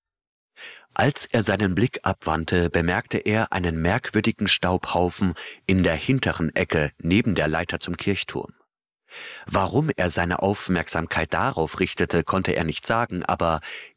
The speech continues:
irgendetwas an seinen Konturen vermittelte seinem Unterbewusstsein eine Botschaft. Als er darauf zuging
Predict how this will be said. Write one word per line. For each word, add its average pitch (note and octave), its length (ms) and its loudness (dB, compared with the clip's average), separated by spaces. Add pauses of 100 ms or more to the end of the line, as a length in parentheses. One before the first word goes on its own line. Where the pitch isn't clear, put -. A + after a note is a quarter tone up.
irgendetwas - 1200 0
an F2+ 160 -2
seinen F2+ 340 -2
Konturen E2+ 720 -2
vermittelte F2+ 560 0
seinem E2 300 -2
Unterbewusstsein F#2+ 1000 0
eine E2+ 240 -2
Botschaft. - 720 -4 (1300)
Als - 460 0
er A#2+ 120 4
darauf G2+ 440 0
zuging E2 680 0